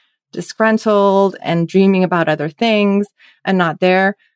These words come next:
I think what held me back for a long time too is, like, the fear of what to do next. Do you know what I mean? Because I bet there's people out there, right, that,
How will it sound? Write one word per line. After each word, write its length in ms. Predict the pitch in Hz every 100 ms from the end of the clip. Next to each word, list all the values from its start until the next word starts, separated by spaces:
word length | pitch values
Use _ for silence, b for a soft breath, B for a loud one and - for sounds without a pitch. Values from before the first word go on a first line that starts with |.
| _ _
I 100 | 254
think 260 | 254 330 339
what 180 | 220 214
held 240 | 214 208
me 140 | 214 202
back 240 | 185 190
for 180 | - 190
a 80 | 180
long 280 | 175 180
time 360 | - 185 170 170
too 220 | - 220
is, 120 | 180
like, 220 | 175 180 -
the 100 | 175
fear 600 | - 202 190 185 185 - _ _ -
of 100 | 185
what 200 | 180 -
to 100 | 180
do 160 | 175 180
next. 520 | 151 - - - - _
Do 100 | -
you 40 |
know 160 | 202 196
what 120 | 190
I 60 | 180
mean? 220 | 175 202
Because 280 | 208 208 190
I 120 | 196
bet 200 | 202 214
there's 140 | 208 -
people 360 | 214 202 202
out 180 | 208 220
there, 160 | 190 180
right, 260 | 175 185 -
that, 200 | 170